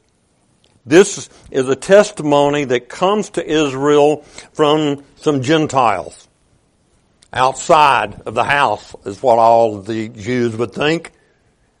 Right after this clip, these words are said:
They're Gentiles that have come to them from the land of Israel's enemies.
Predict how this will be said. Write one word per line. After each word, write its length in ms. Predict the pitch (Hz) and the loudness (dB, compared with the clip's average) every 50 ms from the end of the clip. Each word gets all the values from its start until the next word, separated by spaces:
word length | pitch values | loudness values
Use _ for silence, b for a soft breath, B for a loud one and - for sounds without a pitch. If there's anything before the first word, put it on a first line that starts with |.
| _ _ | _ _
They're 120 | - 120 | -10 -10
Gentiles 800 | 123 110 117 165 185 185 175 - - 175 170 170 170 170 160 127 | -8 -4 -2 -2 0 0 -2 -2 0 0 0 2 2 0 0 0
that 100 | 139 131 | -2 -2
have 140 | 131 123 - | -2 -4 -4
come 320 | - 170 170 175 175 165 - | -4 -2 -2 -2 -2 -4 -4
to 100 | 151 151 | -4 -4
them 360 | 143 151 160 165 156 147 - | -2 -2 -2 -2 -4 -6 -8
from 440 | - - - - - - 151 139 139 | -10 -18 -20 -18 -4 -2 -2 0 2
the 120 | 156 147 | 2 2
land 680 | 135 151 170 175 180 180 175 175 175 165 165 147 - b b b b b | 4 4 2 2 2 0 -2 -2 -2 -4 -6 -8 -10 b b b b b
of 260 | 143 127 127 123 - - | 2 2 2 2 0 -2
Israel's 760 | 151 160 170 143 123 120 147 156 151 147 143 147 139 107 - - - | 2 2 2 2 0 -4 0 0 2 4 4 2 2 0 -6 -14 -8
enemies. 600 | 131 123 127 110 95 95 82 76 - - - - | -4 -2 -2 -2 -2 -6 -8 -10 -14 -20 -20 -20